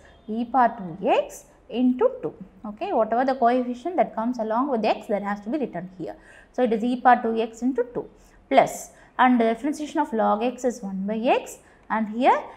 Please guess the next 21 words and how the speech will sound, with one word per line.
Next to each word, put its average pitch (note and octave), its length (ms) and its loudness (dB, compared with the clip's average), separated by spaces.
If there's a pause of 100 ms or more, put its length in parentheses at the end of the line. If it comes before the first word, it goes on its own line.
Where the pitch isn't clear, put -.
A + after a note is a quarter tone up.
(260)
differentiation C#4 560 0
of D#4 100 -2
a G4+ 120 0
constant C#4+ 680 4
term G#3+ 240 6
which G3 120 -6
has G#3 140 -6
been C4+ 220 0
separately B3 520 0
written. G3+ 280 0 (380)
So A#3+ 140 -4
for A3+ 120 6
a A3+ 120 6
constant B3 540 0
term D4 240 0
it - 20 2
is G3+ 100 -4
going G#3 200 -4
to G#3 100 -2
be B3+ 220 -4
zero, F#3+ 600 -4